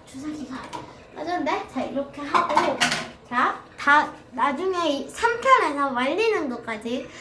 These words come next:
보여드릴 테니까 꼭 삼 편도 봐주세요.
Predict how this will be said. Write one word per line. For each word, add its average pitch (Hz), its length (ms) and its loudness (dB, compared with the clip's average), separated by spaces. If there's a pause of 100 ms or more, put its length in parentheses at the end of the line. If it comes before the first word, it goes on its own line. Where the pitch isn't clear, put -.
(180)
보여드릴 277 560 2
테니까 262 460 0
꼭 302 200 -2
삼 370 180 -4
편도 370 600 2 (360)
봐주세요. 269 1080 4